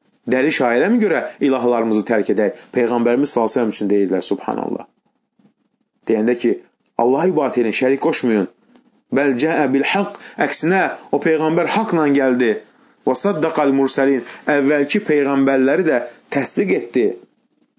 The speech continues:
Altı nə deyir? Əksinə deyir ki, o haqla gəlib. Şair deyil, dəli deyil.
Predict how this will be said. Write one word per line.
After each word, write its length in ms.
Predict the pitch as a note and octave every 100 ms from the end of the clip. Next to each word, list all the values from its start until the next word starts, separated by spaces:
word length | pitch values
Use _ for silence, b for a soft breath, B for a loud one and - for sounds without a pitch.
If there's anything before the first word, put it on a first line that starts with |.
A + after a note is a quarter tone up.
| _ _ _ _ -
Altı 260 | A#2 A2+
nə 160 | C3+ E3
deyir? 100 | D3
Əksinə 320 | - - F#3
deyir 140 | D#3+ D#3+
ki, 100 | -
o 60 |
haqla 380 | D3+ G3 E3 D3
gəlib. 300 | C3 A#2+ G#2+ B B -
Şair 440 | - C#3+ F#3+ D3+
deyil, 300 | F3 F3 A2+
dəli 280 | C3+ F3 F3+
deyil. 260 | G3+ D3+